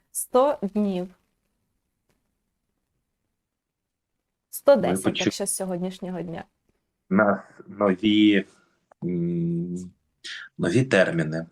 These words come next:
Speaker 2: Ми любимо дуже сильно чіплятися і хапатися за нові якісь терміни в форматі прив'язки. Але, е,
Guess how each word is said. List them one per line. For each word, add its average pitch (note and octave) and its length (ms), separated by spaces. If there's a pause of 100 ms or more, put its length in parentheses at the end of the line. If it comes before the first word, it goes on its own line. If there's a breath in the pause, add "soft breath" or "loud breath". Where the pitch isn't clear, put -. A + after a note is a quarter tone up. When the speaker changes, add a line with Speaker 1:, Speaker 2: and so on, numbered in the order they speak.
(120)
Speaker 2:
Ми F2 120
любимо G2+ 380
дуже E2 260
сильно A2 380
чіплятися G2 840
і D#2+ 60
хапатися - 840
за D#2+ 140
нові D#2+ 300
якісь - 380
терміни E2 420
в - 120
форматі D2+ 420
прив'язки. F#2+ 800 (760 loud breath)
Але, F#2 340
е, D#2 100